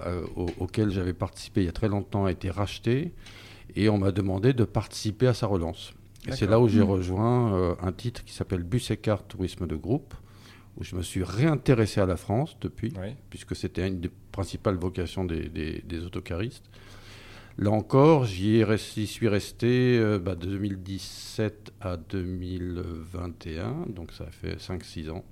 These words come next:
Speaker 3: Mm.
Speaker 1: Encore une fois, les aléas de, bah, la crise, hein, la, elle a quand même fait des victimes, ce groupe a pas mal souffert. Euh, et j'ai rejoint donc, euh, un des groupes qui est encore en place et qui défend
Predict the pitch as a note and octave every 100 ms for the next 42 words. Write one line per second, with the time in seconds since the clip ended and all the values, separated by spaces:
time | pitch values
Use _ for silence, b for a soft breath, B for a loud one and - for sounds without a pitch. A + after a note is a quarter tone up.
0 | - - - A3+ - - - - B B
1 | B B B B B B - G#2+ G#2 G#2
2 | - G#2 C3 C#3 G#2 F#2 F2+ F#2+ G2 G2+
3 | G#2+ G#2 G#2+ G2 E2+ E2+ F2 E2+ E2+ F2+
4 | F2+ F#2 - C#3+ B2 G#2+ G#2 F#2+ F2 F2
5 | F2+ F#2 E2+ - F2+ E2 F2+ - A#2+ C3
6 | B2 F2+ F2+ F#2+ - F2+ - F2+ E2+ E2+
7 | - E2+ F#2 A2+ C3+ - B B B B
8 | B B B - - - - F2+ - -
9 | - - F#2+ F#2 F#2+ F#2+ F#2 F#2 G#2 C#3
10 | A#2+ G#2+ A#2 - G2 E2+ F2+ F2+ - G2+
11 | G2+ G#2 G2+ A#2+ - - F2+ E2 D#2+ -
12 | G#2 F#2+ A#2+ G#2 F2 D#2+ G2 C#3 - -
13 | - E2+ - - D#2+ F#2+ F2+ A2+ A2+ G#2